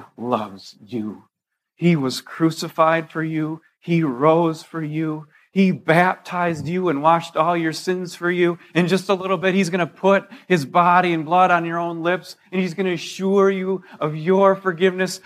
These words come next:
Oh my goodness, does he love you? And now he takes you aside, he says your name, and he asks you this question,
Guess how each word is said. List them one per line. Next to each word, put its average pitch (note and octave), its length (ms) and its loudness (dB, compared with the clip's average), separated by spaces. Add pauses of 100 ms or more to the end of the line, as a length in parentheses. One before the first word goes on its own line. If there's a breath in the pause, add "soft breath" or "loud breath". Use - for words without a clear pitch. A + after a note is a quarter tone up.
(140 loud breath)
Oh F#3 240 4
my F#3+ 200 2
goodness, F#3 440 -4
does E3 180 -8
he F3+ 140 -6
love E3+ 340 0
you? F3+ 300 -6 (140 soft breath)
And F3 120 -4
now G3 200 2
he G#3 120 0
takes G#3 500 -4
you A3 100 -2
aside, G3+ 720 2 (220 soft breath)
he F3 120 -2
says G#3 500 0
your A#3 120 0
name, G3 420 0 (180 soft breath)
and E3 120 -2
he F#3+ 120 2
asks F#3+ 320 0
you F3+ 80 -4
this G#3+ 260 0
question, A3 640 -2